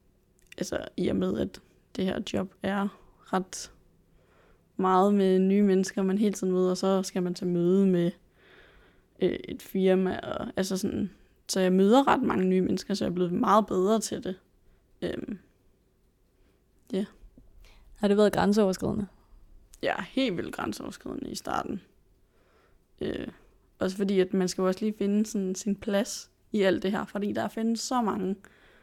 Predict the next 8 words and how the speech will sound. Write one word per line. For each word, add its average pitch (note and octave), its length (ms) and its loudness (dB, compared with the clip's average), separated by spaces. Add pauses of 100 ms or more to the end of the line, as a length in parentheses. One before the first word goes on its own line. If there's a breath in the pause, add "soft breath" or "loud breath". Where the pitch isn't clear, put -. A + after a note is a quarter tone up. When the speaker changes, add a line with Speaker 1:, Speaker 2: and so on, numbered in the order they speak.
(180 soft breath)
Speaker 1:
øh, F#3+ 340 -2 (760)
influencer F#3+ 640 -2
og - 220 -8 (100)
folk G#3 280 -6
på - 80 -10
de G3+ 180 -4
sociale A3 420 -8
medier. G#3+ 340 -6